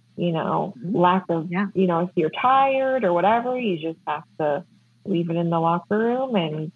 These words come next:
Speaker 1: go out there and do your
Speaker 2: And
Speaker 1: best.
Speaker 2: you have to find ways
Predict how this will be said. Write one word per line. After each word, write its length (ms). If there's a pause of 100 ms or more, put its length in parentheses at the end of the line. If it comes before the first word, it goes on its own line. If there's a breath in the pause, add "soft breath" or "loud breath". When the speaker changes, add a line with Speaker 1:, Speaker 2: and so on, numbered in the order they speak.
Speaker 1:
go 160
out 280
there 260
and 340 (920)
do 80
your 140
Speaker 2:
And 280
Speaker 1:
best. 140
Speaker 2:
you 100
have 360
to 120 (220)
find 380
ways 580